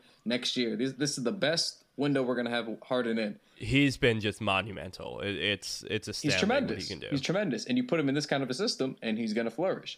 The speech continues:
Speaker 1: And more than just scoring, he's passing. Because if you saw tonight, every time he got towards the bucket, if w-, first of all, if he didn't have an easy layup or a dunk, if we actually stepped up, he was
Speaker 2: Mm-hmm.
Speaker 1: just like, "All right,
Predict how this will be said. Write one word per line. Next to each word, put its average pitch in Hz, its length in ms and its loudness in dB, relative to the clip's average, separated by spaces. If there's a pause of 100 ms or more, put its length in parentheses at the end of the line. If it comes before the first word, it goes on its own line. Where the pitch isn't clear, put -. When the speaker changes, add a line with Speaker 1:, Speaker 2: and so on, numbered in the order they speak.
Speaker 1:
And 110 180 2
more 175 300 2
than 190 120 0
just 175 160 0
scoring, 165 520 0 (440)
he's 110 220 -4
passing. - 640 -2
Because 113 200 0
if 110 140 -4
you 117 100 -2
saw 113 200 0
tonight, 143 460 -4 (140)
every 190 300 -2
time 196 240 0
he 190 80 0
got 180 240 -2 (300)
towards 170 320 0
the 143 80 2
bucket, 160 420 0 (460)
if 117 140 -4
w-, 123 280 -4
first 180 220 2
of 127 80 0
all, 117 300 -2
if 120 120 -2
he 123 60 4
didn't 135 160 2
have 127 140 4
an 120 80 0
easy 113 200 0
layup 110 280 2
or 101 120 -2
a 98 80 -4
dunk, 101 200 -6 (100)
if - 100 -10
we 120 100 2
actually 120 320 0
stepped 110 300 -2
up, 104 240 0 (300)
he 113 60 -8
was 113 80 2
Speaker 2:
Mm-hmm. 143 80 4
Speaker 1:
just 135 160 0
like, 107 180 -2
"All 175 140 2
right, 131 240 2